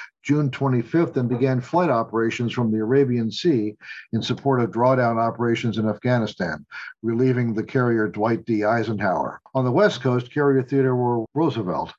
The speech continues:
is preparing to leave her home port of San Diego in mid-July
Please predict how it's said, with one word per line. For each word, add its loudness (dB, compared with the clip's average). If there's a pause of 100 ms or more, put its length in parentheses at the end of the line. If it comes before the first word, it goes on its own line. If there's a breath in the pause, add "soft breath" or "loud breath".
(300 loud breath)
is -4
preparing 2
to -2
leave 2
her 0
home 0
port 2
of -4
San 0
Diego 2
in -4
mid-July 0